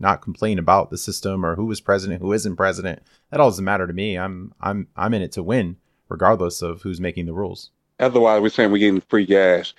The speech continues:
Speaker 2: If gas was four dollars per gallon or eight dollars per gallon, either way, I'm gonna get it free
Speaker 1: Yeah.
Speaker 2: probably more than
Speaker 1: <laughs>
Speaker 2: fifty percent of the time of the year. Some days are a little, excuse me, some months,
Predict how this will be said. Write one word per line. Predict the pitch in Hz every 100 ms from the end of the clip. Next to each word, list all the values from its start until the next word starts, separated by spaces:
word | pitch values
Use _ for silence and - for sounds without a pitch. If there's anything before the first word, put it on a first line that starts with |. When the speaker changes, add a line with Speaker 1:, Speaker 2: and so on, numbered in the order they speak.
| -
Speaker 2:
If | - 110
gas | 143 151 127
was | 107
four | - 143
dollars | 139 135 131 127 117
per | - 123
gallon | 123 131 127 120
or | 107 107
eight | 127 143 -
dollars | 95 90
per | 104
gallon, | 95 92 90
either | 165 113
way, | 156 98
I'm | 113
gonna | 147
get | 113 107
it | 104 -
free | 135 139 98 92 _
Speaker 1:
Yeah. | - 117 120 120
Speaker 2:
probably | 113 110
more | 110 113 110
than | 107 101 101 - 117 _
Speaker 1:
<laughs> | _ _ -
Speaker 2:
fifty | 143 139
percent | 113 - 123 117
of | 92
the | 95
time | 120 107 101
of |
the | 101
year. | 95 90
Some | - 113
days | 110 110 98
are | 98
a |
little, | 95 101 92
excuse | 92 95 - 110 95
me, | 90
some | 120 110
months, | 104 107 104 -